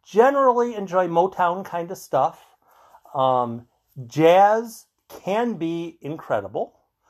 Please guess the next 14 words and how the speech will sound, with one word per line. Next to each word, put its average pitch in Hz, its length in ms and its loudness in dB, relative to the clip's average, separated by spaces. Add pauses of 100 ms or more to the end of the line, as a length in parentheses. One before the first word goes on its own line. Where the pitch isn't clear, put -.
(380)
The 139 100 -4
blues 165 640 0 (140)
can 160 220 -6
work 156 360 0
also. 165 600 -2 (240)
Uh, 123 360 4
I 123 160 -4
have 127 180 -10
a 117 160 -4
podcast 131 520 -8
I 95 120 -18
occasionally 170 680 -6
listen 123 320 -8 (120)
to. 127 220 -8